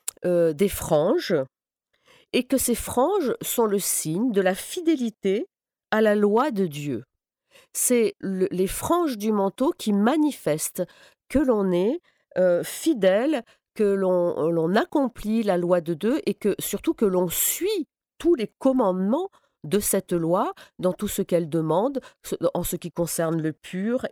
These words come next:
et l'impur. Et l'impur. Et même, la, la, la, le port de ces franges fait de ceux qui les portent des consacrés de Dieu.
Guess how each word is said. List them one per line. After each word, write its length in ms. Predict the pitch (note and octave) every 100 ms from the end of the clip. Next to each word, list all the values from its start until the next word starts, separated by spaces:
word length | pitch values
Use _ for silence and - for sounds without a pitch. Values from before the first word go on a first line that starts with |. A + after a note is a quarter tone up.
| -
et 80 | F#3
l'impur. 520 | E3 D3+ - C#3+ C3+ _ - - -
Et 240 | - G#3+ -
l'impur. 400 | E3 E3+ - C#3+ - -
Et 100 | A3+
même, 500 | G#3 A#3 G4+ D#4+ D#3+ - _ _ - - - -
la, 240 | F3 E3 -
la, 260 | D#3+ D3
la, 180 | - D3+ -
le 240 | D3+ D#3
port 420 | - D4 G#4+ D#4
de 120 | F3
ces 260 | F3 - D#3+
franges 720 | - - D3+ D#3 A#3 C#4+ F#3 C#3+ - - - -
fait 420 | - - B3+ B3
de 180 | F3 F#3
ceux 380 | - - C#4+
qui 180 | C4+ -
les 160 | D#3+ D3+
portent 540 | - C#3 F#3 - _ _ - -
des 300 | E3+ C4 C#4 _
consacrés 880 | - F4+ F4+ - G#3+ - - E3 F3 -
de 180 | D#3
Dieu. 300 | D#3+ C#3 C3+